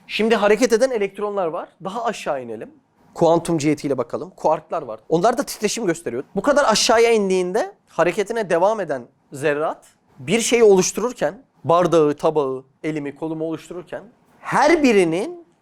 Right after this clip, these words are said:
aynı yasalara düzenli bir şekilde uyması bence yine bir birliğin kesin göstergesidir. Özünde hareketli olan zerratın birleşip şu hareketsiz masayı oluşturması ve kainattaki mesela nelere? Yer çekimine uyuyor. Isı alışverişine kendi çapında uyuyor.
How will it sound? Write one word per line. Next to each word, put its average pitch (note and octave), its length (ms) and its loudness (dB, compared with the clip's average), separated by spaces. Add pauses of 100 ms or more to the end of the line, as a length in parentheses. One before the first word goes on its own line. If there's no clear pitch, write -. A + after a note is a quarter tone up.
(200)
aynı D#4+ 300 6
yasalara F#3+ 640 4
düzenli G#3+ 360 0
bir D4+ 60 -6
şekilde G3+ 360 -4
uyması G3+ 640 -8
bence G#3+ 340 -6
yine G#3 280 -8
bir A3 180 -10
birliğin G#3 320 -10
kesin G#3 320 -12
göstergesidir. - 760 -10 (240)
Özünde G#3 380 2
hareketli A#3 560 0
olan F#3 360 0 (240)
zerratın G3 680 -2
birleşip G3+ 440 -2
şu G3 180 -6
hareketsiz G#3 480 -6
masayı F#3+ 320 -8
oluşturması D3+ 680 -10 (260)
ve C4 120 2
kainattaki A#3 720 0
mesela A3+ 260 -6
nelere? C#4+ 420 -4
Yer C4 240 2
çekimine A#3+ 380 -10
uyuyor. B3 320 -4 (260)
Isı A#3+ 200 -6
alışverişine G#3 760 -4 (240)
kendi G3+ 260 0
çapında G#3 340 -4
uyuyor. G3+ 300 -4